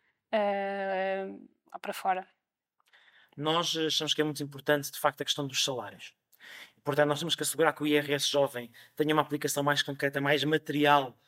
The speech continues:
Speaker 2: na vida da maioria, da maioria dos jovens, porque, eh,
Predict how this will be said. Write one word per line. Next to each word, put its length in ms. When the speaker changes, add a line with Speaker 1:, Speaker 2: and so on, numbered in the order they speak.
Speaker 2:
na 160
vida 280
da 80
maioria, 320
da 100
maioria 240
dos 120
jovens, 340
porque, 360
eh, 420